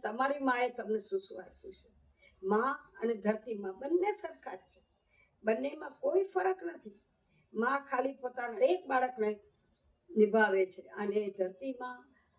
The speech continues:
દુનિયાના દરેક આત્માને નિભાવે છે. તમે જુઓ, દર્દ જેટલા વધ્યા એટલી દવાઓ પણ ધરતી મા જ આપે છે. જેટલા નુકસાનો થાય છે, ભરપૂર પણ ધરતી મા જ કરે છે. જેટલા બીજ વાવો છો એટલા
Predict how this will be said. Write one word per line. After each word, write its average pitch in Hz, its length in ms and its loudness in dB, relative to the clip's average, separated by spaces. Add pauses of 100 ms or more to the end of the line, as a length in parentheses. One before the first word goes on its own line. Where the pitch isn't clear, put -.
(220)
દુનિયાના 233 580 -2 (120)
દરેક 262 320 4
આત્માને 185 500 -6
નિભાવે 151 500 -18
છે. - 160 -20 (840)
તમે 208 260 -8 (120)
જુઓ, 311 200 -12 (120)
દર્દ 330 220 0 (140)
જેટલા 277 320 -2
વધ્યા 226 460 0
એટલી 180 300 -4
દવાઓ 190 340 0
પણ 269 260 -6
ધરતી 254 360 -10
મા - 160 -16
જ - 40 -12
આપે - 260 -14
છે. - 160 -16 (1120)
જેટલા 311 460 4 (560)
નુકસાનો 277 600 0
થાય 233 340 -4
છે, 226 80 2 (140)
ભરપૂર 254 400 -4
પણ 294 200 -10
ધરતી 277 320 -6
મા 302 160 -14
જ - 140 -20
કરે - 240 -12
છે. 554 140 -16 (1040)
જેટલા 233 480 4
બીજ 240 260 -6
વાવો 220 280 2
છો 220 120 -10
એટલા 190 320 -6